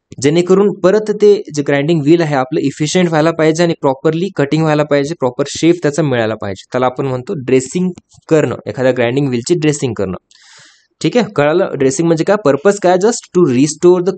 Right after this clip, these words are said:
correct cutting action of the wheel, एवढंच लक्षात ठेवा, to restore the correct cutting action. म्हणजेच काय, लोडिंग तिथे कमी करणं आणि जे ग्लेझ झालं किंवा ब्लंट शेप झाला तो त्याला नीट करणं, त्याला म्हणतात ड्रेसिंग. आता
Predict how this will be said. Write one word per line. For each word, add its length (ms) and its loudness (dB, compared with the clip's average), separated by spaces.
correct 360 0
cutting 260 -2
action 340 -4
of 100 -2
the 180 -6
wheel, 320 -6
एवढंच 220 4
लक्षात 240 -4
ठेवा, 160 -8
to 280 -6
restore 580 0
the 80 -6
correct 300 0
cutting 260 0
action. 300 -4
म्हणजेच 300 2
काय, 240 -2
लोडिंग 380 4
तिथे 180 -2
कमी 240 2
करणं 360 0
आणि 200 0
जे 80 2
ग्लेझ 360 0
झालं 180 -2
किंवा 220 -2
ब्लंट 340 2
शेप 260 -4
झाला 160 -2
तो 200 0
त्याला 220 0
नीट 180 -2
करणं, 200 -4
त्याला 220 -4
म्हणतात 220 -6
ड्रेसिंग. 320 -4
आता 140 -2